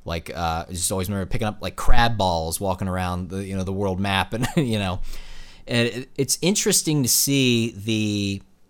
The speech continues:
the stretch goals. It's like, 'cause I, I would say Murayama seemed, he seemed nervous,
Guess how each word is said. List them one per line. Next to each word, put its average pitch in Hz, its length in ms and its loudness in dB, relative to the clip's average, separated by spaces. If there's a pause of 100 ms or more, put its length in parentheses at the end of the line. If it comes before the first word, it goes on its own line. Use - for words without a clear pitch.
(580)
the 117 140 -2
stretch - 400 -2
goals. 135 480 -2 (120)
It's 117 200 -2
like, 127 420 -2 (440)
'cause 113 240 -2
I, 131 180 -6
I 165 100 4
would 190 100 0
say 165 100 2
Murayama 131 440 2
seemed, 143 680 0 (400)
he 143 100 -4
seemed 160 480 2
nervous, 120 800 -2